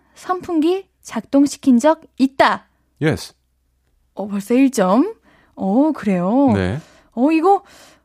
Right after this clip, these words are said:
Speaker 1: 어, 그래요?
Speaker 2: <laughs> 아, 사실
Speaker 1: 네.
Speaker 2: 리모컨은
Speaker 1: 네.
Speaker 2: 발로 안 만져요. 왜냐면 주로
Speaker 1: 어.
Speaker 2: 손으로 만지기 때문에 좀 찝찝하기도 하고.
Speaker 1: 네.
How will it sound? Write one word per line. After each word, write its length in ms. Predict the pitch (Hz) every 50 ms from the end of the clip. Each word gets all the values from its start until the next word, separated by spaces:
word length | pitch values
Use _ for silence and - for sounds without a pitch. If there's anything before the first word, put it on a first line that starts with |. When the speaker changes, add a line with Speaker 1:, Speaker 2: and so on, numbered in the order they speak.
| _ _ _ _ _ _ _ _ -
Speaker 1:
어, 60 | - 254
그래요? 520 | - - 254 262 254 262 339 440 508 440 -
Speaker 2:
<laughs> 680 | - - - - - - - - - - - - - - -
아, 80 | - -
사실 360 | - 175 185 - 196 147 113
Speaker 1:
네. 80 | 240 254 269 262
Speaker 2:
리모컨은 1400 | 208 233 269 294 285 - - - - - 247 247 240 233 233 233 226 226 220 226 226 226 220 208 180 156 127 107
Speaker 1:
네. 280 | 247 240 196 170 165 - _ _ _ _ _ _ _ _ _ _ _ _ _ _ _ _ _ _ _ _ _ _ _ _ _ _ _ _ _ _ _ _ _ _ -
Speaker 2:
발로 280 | - - 123 127 127
안 100 | 107 92
만져요. 420 | 98 101 95 90 90 85 82 82 82
왜냐면 480 | 92 110 131 143 147 143 135 135 127
주로 420 | 120 - 139 135 135 131 120 113 110 -
Speaker 1:
어. 40 | -
Speaker 2:
손으로 360 | 214 202 214 226 226 226 214
만지기 400 | 180 120 95 101 107 127 127 120
때문에 520 | - 120 107 107 110 127 156 139 95 85 - _ _ _ _
좀 140 | - 180 175
찝찝하기도 600 | - 220 220 - - - 196 196 180 175 165 151
하고. 600 | 151 175 160 - 104 98 113 - 104 87 80 -
Speaker 1:
네. 80 | _ _